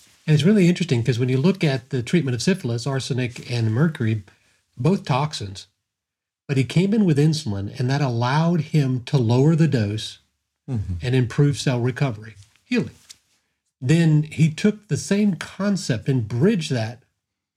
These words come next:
Speaker 1: to cancer, where you, you correctly say that basically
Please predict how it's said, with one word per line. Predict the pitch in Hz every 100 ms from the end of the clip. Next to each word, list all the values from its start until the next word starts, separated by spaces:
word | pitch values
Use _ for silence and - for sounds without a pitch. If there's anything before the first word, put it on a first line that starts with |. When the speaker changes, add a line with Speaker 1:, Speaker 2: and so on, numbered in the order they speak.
| -
Speaker 1:
to | -
cancer, | 220 214 156 104 104 _ _ _ _ _ _ _ -
where | 147 156 151 143 143
you, | 139 165
you | 165 151
correctly | 151 165 160 160 147
say | - 165 143
that | 123 113 _ _ _ _ 139
basically | 165 165 165 151 139 135